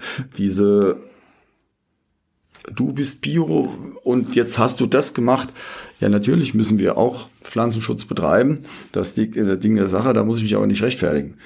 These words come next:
Aber die müssen sich die ganze Zeit rechtfertigen und genauso ist es auch bei den Generationen. Der Vater hat's halt so gemacht und hat immer Angst, dass das, was er aufgebaut hat,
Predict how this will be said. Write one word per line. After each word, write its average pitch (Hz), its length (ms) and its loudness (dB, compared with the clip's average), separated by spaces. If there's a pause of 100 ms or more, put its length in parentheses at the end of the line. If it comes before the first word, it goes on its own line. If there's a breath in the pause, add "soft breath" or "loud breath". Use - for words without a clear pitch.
(280 loud breath)
Aber 87 160 2
die 98 140 2
müssen 110 180 4
sich 104 100 0
die 107 100 -4
ganze 104 220 0
Zeit 107 240 0
rechtfertigen 117 540 0
und 107 220 -4
genauso 98 400 2
ist 107 100 0
es 101 80 0
auch 101 80 2
bei 101 140 -4
den 90 160 -2
Generationen. 92 680 0
Der 107 140 2
Vater 98 320 0
hat's 98 180 -4
halt 87 140 -2
so 117 160 0
gemacht 139 400 -2
und 101 280 -4 (320 loud breath)
hat - 260 -2
immer 127 300 4
Angst, 117 360 2
dass 92 140 0
das, 113 220 2
was 98 200 2
er - 720 2
aufgebaut 92 580 2
hat, 90 300 -2